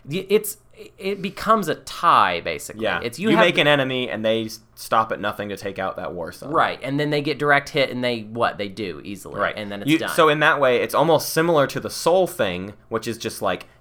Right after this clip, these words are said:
Speaker 2: get what you need as quickly as possible and hold it.
Speaker 1: Right.
Speaker 2: Don't, you're not, you don't need, you don't need three movement War Suns because you're not looking to jump out and take crazy victory points no one was expecting.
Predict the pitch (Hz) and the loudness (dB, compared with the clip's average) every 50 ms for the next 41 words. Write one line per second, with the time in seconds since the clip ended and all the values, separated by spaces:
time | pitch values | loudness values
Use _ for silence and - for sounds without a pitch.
0 | - - - - - 135 139 143 156 156 151 123 131 131 135 120 120 120 120 123 | -20 -20 -8 2 6 6 6 8 8 6 6 6 6 2 0 0 0 -2 0 0
1 | 123 120 120 113 - - - 113 101 - - - 151 147 - 127 117 107 - - | 0 0 0 -2 -4 -8 -6 -8 -8 -6 0 0 0 0 2 2 2 0 0 0
2 | - 170 185 175 - - 127 101 98 90 90 107 - - _ _ _ _ _ - | 0 2 2 2 2 0 -2 0 0 -2 -2 -4 -6 -12 _ _ _ _ _ -20
3 | - - - - _ - - 110 110 104 90 - - 120 113 98 92 - - - | -20 -20 -20 -18 _ -4 -2 0 0 0 -2 -2 2 2 2 2 0 -4 -10 -14
4 | - - - - - - _ - 107 104 95 90 - - - 101 127 127 135 139 | -14 -20 -20 -20 -20 -20 _ -6 -4 -4 -4 -6 -10 -12 -4 2 4 4 6 4
5 | 139 127 - - - - 110 113 113 117 123 131 131 127 120 - 123 135 156 147 | 2 0 -4 -10 -12 -6 -2 -2 0 2 4 4 4 4 4 2 0 0 0 0
6 | 135 139 160 175 170 143 113 123 143 185 202 185 180 - - - 147 156 156 156 | 0 0 -2 -2 -2 -4 -2 2 2 2 2 2 -4 -4 -4 -4 -2 0 0 0
7 | 151 147 143 139 120 143 156 160 - 120 113 107 113 - 110 - 113 113 123 127 | -2 -2 -2 -2 0 0 0 0 0 -2 -4 -4 -6 -8 -6 -4 -2 0 2 2
8 | 101 110 131 131 139 123 110 - 101 92 - - 127 117 101 110 117 120 113 101 | 2 0 -2 -2 -4 -6 -6 -6 -10 -8 -2 0 0 0 0 2 4 4 4 4
9 | 98 87 - - 143 139 139 - - - 160 160 147 135 127 120 113 107 - - | 0 -4 -2 0 -2 -2 -2 -4 -2 0 2 2 2 0 0 0 0 -2 -2 -6
10 | 113 135 151 - 143 120 123 117 110 - - 135 135 127 120 107 104 - - 175 | -4 -4 -2 -2 -2 -4 -2 -4 -4 -2 -2 -2 0 0 -2 -6 -8 -4 2 2
11 | 190 190 - 131 120 117 | 2 2 2 -4 -4 -6